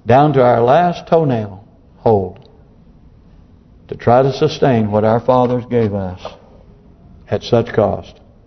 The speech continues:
and what our S-, Savior blessed us with by giving us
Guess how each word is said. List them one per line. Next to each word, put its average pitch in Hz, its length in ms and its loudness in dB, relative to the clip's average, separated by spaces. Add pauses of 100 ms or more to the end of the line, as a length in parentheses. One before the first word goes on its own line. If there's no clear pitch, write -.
(340)
and - 140 -14
what 110 180 4
our 117 220 2
S-, - 160 -18 (180)
Savior 123 480 0
blessed - 400 -2
us - 160 -10
with 104 320 -8 (640)
by 101 80 -8
giving 107 320 2
us 101 140 -4